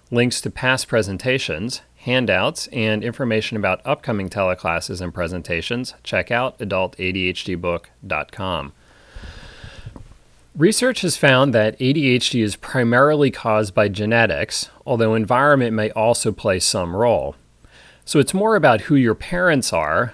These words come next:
than how they raised you, although their parenting style may affect whether you develop any of the conditions that tend to come along for the ride with A D H D.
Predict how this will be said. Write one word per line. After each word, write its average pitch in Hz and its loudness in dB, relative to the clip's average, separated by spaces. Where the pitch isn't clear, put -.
than 110 -2
how 110 2
they 101 0
raised 113 0
you, - -10
although 113 0
their 98 2
parenting 139 -2
style 95 -2
may 123 2
affect 101 -2
whether 101 0
you 95 -2
develop 92 0
any 104 -2
of 90 -8
the 90 -4
conditions 98 -4
that 87 -6
tend 110 -6
to 98 -4
come 98 -4
along 87 -4
for - -8
the 82 -8
ride 107 6
with 85 -6
A 76 -6
D 78 -8
H - -8
D. 65 -8